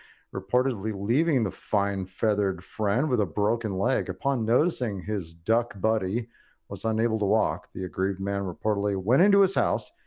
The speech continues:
and retrieved his thirty-eight caliber pistol, according to police. He then left his house and proceeded to discharge the we-,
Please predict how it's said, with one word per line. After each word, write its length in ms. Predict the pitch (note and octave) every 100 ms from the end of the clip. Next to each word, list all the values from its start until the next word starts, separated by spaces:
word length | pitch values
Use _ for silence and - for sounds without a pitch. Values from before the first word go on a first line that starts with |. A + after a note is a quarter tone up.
| _ - G2
and 100 | G2
retrieved 480 | G#2 - C#3 C#3+ A2
his 160 | F2+
thirty-eight 460 | - C3+ C#3 C3 C3
caliber 340 | B2 C3 C#3+
pistol, 540 | C#3 G#2+ - F2 F#2 - _ _
according 280 | A#2 G#2 F#2+
to 60 | F2
police. 500 | - F#2 F#2 G2+ - _ _ -
He 60 | G#2+
then 200 | A#2 G#2
left 200 | A#2 C3+
his 120 | A#2
house 280 | A#2 A#2+ A2
and 100 | F#2+
proceeded 540 | F#2+ G#2 A#2+ A2 F2+ _ _ _ _ -
to 220 | A2+ G2+
discharge 580 | G#2 C3 - C3 G#2+ F#2
the 100 |
we-, 140 | G2+